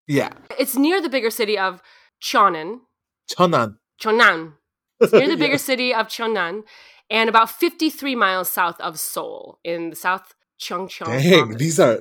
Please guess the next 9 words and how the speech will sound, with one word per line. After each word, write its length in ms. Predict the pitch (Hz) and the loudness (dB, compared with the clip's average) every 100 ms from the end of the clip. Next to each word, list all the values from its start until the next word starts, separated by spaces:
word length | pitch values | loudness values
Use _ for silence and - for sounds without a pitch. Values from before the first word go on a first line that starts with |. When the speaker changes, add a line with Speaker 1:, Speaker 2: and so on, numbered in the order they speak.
| - | -4
Speaker 1:
these 180 | 165 | -6
are 80 | 190 | -6
some 180 | 180 131 | -6 -12
specific 680 | 117 - - - 147 135 123 | -16 -16 -16 -12 -10 -10 -12
coordinates. 800 | - 147 147 120 87 80 - - | -12 -12 -10 -12 -14 -14 -16 -14
You, 140 | 143 151 | -14 -12
you're, 420 | 127 143 170 170 | -10 2 4 6
I 100 | 143 | 6
love 260 | 151 160 | 6 2